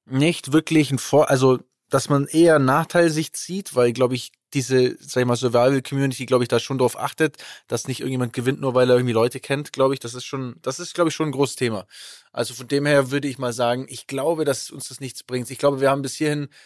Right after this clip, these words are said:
wahrscheinlich nicht alles getan, was wir hätten tun können. Ich glaube, in dem Rahmen, was, den wir hatten, das war halt leider wirklich sehr eng gesteckt und nicht viel Zeit und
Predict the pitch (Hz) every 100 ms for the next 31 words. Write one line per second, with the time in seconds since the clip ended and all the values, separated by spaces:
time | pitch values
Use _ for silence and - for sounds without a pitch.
0 | _ _ 131 135 139 151 147 170 165 139
1 | 165 - 143 156 147 143 131 - 165 165
2 | 170 143 - 131 - 131 120 117 113 127
3 | 151 151 135 135 - 139 127 123 - 139
4 | 123 113 113 117 120 107 117 120 117 120
5 | 107 117 123 117 117 131 131 117 120 113
6 | 120 - 113 120 120 110